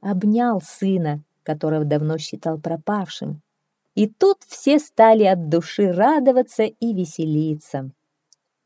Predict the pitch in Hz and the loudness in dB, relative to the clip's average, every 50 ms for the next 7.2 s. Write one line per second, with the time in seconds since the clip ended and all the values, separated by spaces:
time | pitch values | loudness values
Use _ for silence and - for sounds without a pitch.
0 | _ _ _ _ _ _ _ _ _ _ _ _ _ _ _ - - - - 320 | _ _ _ _ _ _ _ _ _ _ _ _ _ _ _ -20 -16 0 2 2
1 | 370 359 - _ - 185 185 202 262 311 349 339 302 _ _ _ - 147 147 170 | 2 2 0 _ 4 4 6 6 6 4 4 2 -2 _ _ _ -8 -6 0 2
2 | 220 233 233 220 - - - 165 160 165 214 277 349 302 277 269 254 262 269 _ | 4 4 2 0 -4 -8 -6 -4 -2 0 0 0 0 0 0 2 2 2 0 _
3 | - 160 170 180 190 180 180 180 175 160 - 165 170 170 165 156 156 160 160 156 | -2 0 0 0 2 0 -2 -4 -4 -4 -4 -2 0 0 0 0 2 0 0 -2
4 | 156 - _ - - 151 147 143 147 147 _ _ _ _ - 160 151 151 - - | -4 -10 _ -10 -8 -6 -6 -6 -8 -12 _ _ _ _ -6 -6 -6 -6 -8 -14
5 | - - - 196 254 294 294 294 - - 220 226 202 185 165 156 175 180 180 151 | -14 -2 0 0 0 0 -4 -6 -8 -4 -2 0 0 0 -2 -2 -2 -4 -4 -2
6 | - 170 160 - - 165 165 175 175 170 165 151 156 170 170 151 151 151 151 147 | -4 -6 -6 -4 -4 -2 0 0 0 -2 -2 -2 -4 -4 -2 -2 -2 -2 -2 -2
7 | 143 139 143 | -4 -6 -10